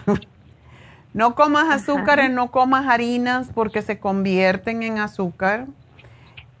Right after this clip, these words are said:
Speaker 1: Y ahí va a estar feliz el H. pylori. ¿Tú sabes lo que no le gusta a la, a esa bacteria?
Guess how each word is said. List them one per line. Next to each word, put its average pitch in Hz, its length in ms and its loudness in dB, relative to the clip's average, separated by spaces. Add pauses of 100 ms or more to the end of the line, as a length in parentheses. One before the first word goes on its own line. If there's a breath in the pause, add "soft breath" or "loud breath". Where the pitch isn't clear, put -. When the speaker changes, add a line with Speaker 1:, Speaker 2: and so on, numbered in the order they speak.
(120)
Speaker 1:
Y 233 540 -2
ahí 208 600 2
va 190 100 4
a 190 40 4
estar 208 260 0
feliz 196 600 -2
el 247 140 0
H. 233 300 -2
pylori. 247 680 -4 (400 soft breath)
¿Tú 330 100 -2
sabes 381 240 6
lo 381 140 2
que 294 100 0
no 269 160 2
le 294 140 2
gusta 302 420 0
a 294 40 4
la, 269 200 0
a 226 160 6
esa 277 200 0
bacteria? 330 680 0